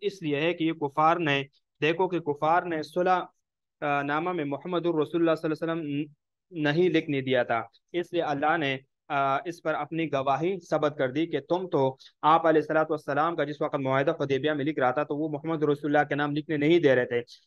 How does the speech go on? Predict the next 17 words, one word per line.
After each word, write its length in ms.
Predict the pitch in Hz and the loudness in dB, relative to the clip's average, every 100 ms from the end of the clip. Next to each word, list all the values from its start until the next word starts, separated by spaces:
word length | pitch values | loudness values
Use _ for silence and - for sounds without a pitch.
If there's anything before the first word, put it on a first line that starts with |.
| _ | _
تو 60 | 165 | 0
اللہ 300 | 175 190 214 208 | 2 4 4 2
رب 140 | 180 | 0
العزت 360 | 165 156 180 190 | 0 0 0 -2
نے 80 | 175 | -2
یہاں 340 | 147 139 165 | -2 -2 -2
پر 180 | 175 156 | 0 -2
محمد 380 | 139 127 170 160 | -2 -6 -6 -2
علیہ 140 | 151 | -2
الصلوۃ 280 | 143 151 147 | -2 -2 -2
والسلام 360 | 147 151 147 151 | -4 -4 -4 -2
ذکر 260 | 160 156 | 0 0
کر 140 | 139 147 | -2 -4
اس 160 | 135 | -4
پر 100 | 139 | -2
اپنی 280 | 139 147 139 | 0 -2 0
گواہی 440 | 131 127 131 165 | 2 2 2 0